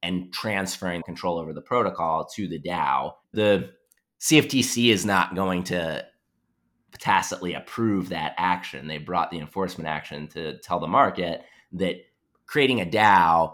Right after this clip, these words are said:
and having decentralization theater around the dao does not absolve you from the requirement to register with the C F T C.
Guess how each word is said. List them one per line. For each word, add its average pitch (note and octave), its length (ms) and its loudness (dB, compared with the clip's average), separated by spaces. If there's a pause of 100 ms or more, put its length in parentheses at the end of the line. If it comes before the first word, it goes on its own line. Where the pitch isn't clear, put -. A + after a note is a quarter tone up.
and F#2+ 320 -2
having G2+ 300 0
decentralization F#2 880 -2
theater F#2 400 0
around E2 300 -2
the D#2+ 60 -8
dao E2+ 600 4
does G2+ 200 -2
not G#2+ 360 4
absolve F#2+ 480 4
you E2+ 180 -4
from F2+ 200 -6
the D#2+ 100 -8
requirement F2+ 720 -4
to E2+ 120 -12
register D#2 560 -8
with C#2+ 140 -12
the D2+ 80 -20
C - 220 -8
F - 100 -20
T - 100 -20
C. - 200 -18